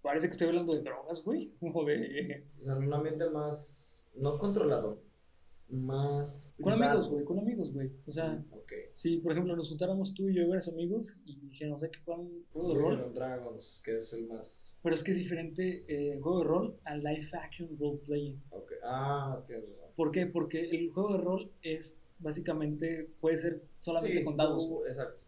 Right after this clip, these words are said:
Speaker 2: Tú eres el mago, el otro güey es el guerrero, uno es
Speaker 1: Ajá.
Speaker 2: la
Speaker 1: Entonces, por
Speaker 2: mascota
Speaker 1: ejemplo,
Speaker 2: del
Speaker 1: si
Speaker 2: equipo.
Speaker 1: tú y yo jugáramos
Speaker 2: Ujú.
Speaker 1: live action role playing o larp, tendríamos que adecuar esta habitación
Speaker 2: Sí, claro.
Speaker 1: a, a un búnker, güey.
Speaker 2: Como un escape room.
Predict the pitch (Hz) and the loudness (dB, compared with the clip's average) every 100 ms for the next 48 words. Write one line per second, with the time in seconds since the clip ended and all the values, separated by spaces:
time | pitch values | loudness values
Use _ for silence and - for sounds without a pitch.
0 | - 151 156 156 147 143 139 123 123 139 | -4 0 2 4 4 2 0 -2 -4 -4
1 | 175 220 226 233 220 156 139 - - 135 | 0 0 2 2 4 4 4 -2 -4 -2
2 | 135 - 139 170 190 226 220 226 214 156 | -4 -4 -6 -4 -2 0 2 2 2 -2
3 | 139 131 127 123 127 - - - - - | -4 -6 -8 -8 -10 -10 -10 -2 0 2
4 | 185 - - - - 208 190 202 196 226 | 0 -2 -8 -10 2 2 4 2 4 6
5 | 202 190 190 - 208 233 233 220 202 208 | 6 4 4 2 4 4 4 2 2 0
6 | 220 226 202 202 202 202 196 202 190 196 | 0 2 4 4 4 -2 -2 0 2 2
7 | 185 180 202 196 - 143 139 156 254 - | 4 4 4 0 -8 -8 -4 -2 -2 -8
8 | - - - - - - - - - 156 | -20 -20 -18 -18 -18 -20 -20 -18 -6 -4
9 | 156 175 208 196 165 147 170 180 - 196 | 0 2 2 2 2 2 2 2 2 0
10 | 175 147 - 190 - 127 - 117 117 117 | -2 -2 -2 0 0 -2 -6 -8 -8 -8
11 | - 160 147 147 170 156 175 175 185 185 | -10 -6 -4 -4 -4 0 4 10 10 8
12 | 143 135 - 127 147 170 180 - 175 165 | 0 -6 -6 -4 -2 -2 -2 -2 -4 -2
13 | 151 165 151 127 | 0 2 2 0